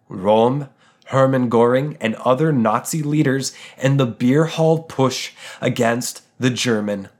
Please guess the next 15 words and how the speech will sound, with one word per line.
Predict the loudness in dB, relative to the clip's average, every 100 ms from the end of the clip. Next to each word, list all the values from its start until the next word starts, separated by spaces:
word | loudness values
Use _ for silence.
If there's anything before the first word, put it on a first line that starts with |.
| -20 -2
government. | 0 0 -2 -12 -18 -20 _ _ _ _ _ _
To | -6 -4
be | -2 -6 -8 -16 _ _
continued. | -16 -14 -4 -2 0 -4 -12 -20 _ _ _ _ _ _
Let's | -4 -4 -4
see. | -12 -12 -16 _ _ _
So | -16 -10 -6
we're | 0 2
at | 0 -2
an | -10 -4
hour | -2 -2 -6
now. | -10 -16 -18 _ _ _ _ _ _ _ _
Um, | -2 2 2 2 2 2 0 -2 -4 -6 -10 _ _ -18 -18 _ _ _ _ _ _ _ _ -16
should | -12 -6 -2 2
I | 2 0 -2 -2 -2 -2 -4 -8